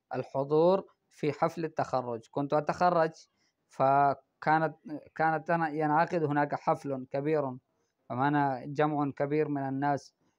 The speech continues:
يجتمعون ويكون برنامج، فأنت قبلت دعوتنا حتى أنت تحضر كذلك، مع كثرة انشغالكم وقلة الوقت لديكم.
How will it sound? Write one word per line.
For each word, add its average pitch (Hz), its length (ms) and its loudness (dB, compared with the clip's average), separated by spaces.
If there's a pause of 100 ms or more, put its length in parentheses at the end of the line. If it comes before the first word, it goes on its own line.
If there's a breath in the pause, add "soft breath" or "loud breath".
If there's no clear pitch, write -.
(260)
يجتمعون 147 680 -2
ويكون 143 480 -2
برنامج، 139 500 0 (480)
فأنت 156 720 2
قبلت 185 460 2
دعوتنا 160 640 4
حتى 151 320 -2
أنت 156 300 -2
تحضر 143 360 -2
كذلك، 120 420 -6 (360 loud breath)
مع 143 200 4
كثرة 214 420 2 (140)
انشغالكم 170 760 0
وقلة 160 440 -2
الوقت 139 320 -2
لديكم. 123 480 -6